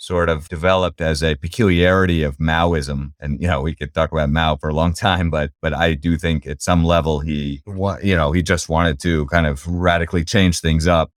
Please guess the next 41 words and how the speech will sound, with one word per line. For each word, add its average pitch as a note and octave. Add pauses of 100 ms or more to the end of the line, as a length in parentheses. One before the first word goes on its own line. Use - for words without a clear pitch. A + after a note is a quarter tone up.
and D2+
push E2+
forward D#2+
on E2
this D#2+
kind E2
of C#2+
new G2+
direction. E2+
But, E2
but E2
it E2
was D#2+
a, D2+
mm, C#2+ (300)
a G2
kind C#3+
of F#2+
an F2
anomaly, F2
I C#2+
would D2
say. C#2
And E2+
if F#2
you F#2+
look A#2
across F#2+
the E2
sweep A#2+
of D#2+
centuries F2+
of D2+
Russia-China F#2
relations, C#2+
that, C#2
that -
actually G2+
these E2
two G2
countries, E2+